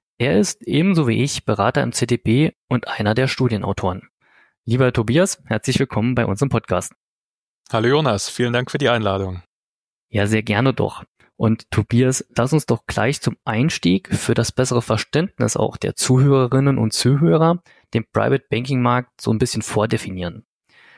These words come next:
Speaker 1: Also sprich, was versteht man denn unter Private Banking? Aus welchen Kundensegmenten besteht er? Und wie grenzen sich diese untereinander ab?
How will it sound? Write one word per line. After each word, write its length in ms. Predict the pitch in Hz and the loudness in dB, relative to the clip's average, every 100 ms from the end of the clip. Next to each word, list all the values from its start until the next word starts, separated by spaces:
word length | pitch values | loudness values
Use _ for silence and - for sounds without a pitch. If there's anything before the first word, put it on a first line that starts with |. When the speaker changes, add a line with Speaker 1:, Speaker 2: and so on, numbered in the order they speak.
| _ | _
Speaker 1:
Also 200 | - 110 | -2 0
sprich, 560 | - - 120 139 - - _ | 0 -2 -2 -2 -8 -16 _
was 400 | - 107 131 - | -6 -2 0 -2
versteht 440 | - 120 - 127 147 | -2 -4 -2 -2 0
man 160 | 139 | 0
denn 120 | 135 | 0
unter 220 | 143 120 110 | 0 -2 -4
Private 400 | - 107 104 - | -2 -2 -2 -4
Banking? 480 | - 127 175 196 208 - _ _ _ | -2 0 2 0 -2 -6 _ _ _
Aus 260 | 120 113 - | -4 -2 0
welchen 340 | 107 120 120 | -2 0 -4
Kundensegmenten 840 | - 165 196 151 123 113 117 - 113 | -2 0 2 2 2 0 -2 -2 -4
besteht 460 | 107 - 113 147 | -4 -2 -2 0
er? 260 | 156 160 170 _ _ _ | 0 0 -2 _ _ _
Und 240 | 123 117 | -4 0
wie 160 | 117 156 | 0 -2
grenzen 400 | - 139 147 131 | 0 -2 0 0
sich 200 | 120 - | 0 -2
diese 280 | - 127 123 | -2 0 0
untereinander 580 | 120 120 113 110 113 90 | 0 2 2 2 0 0
ab? 240 | 95 - | -4 -8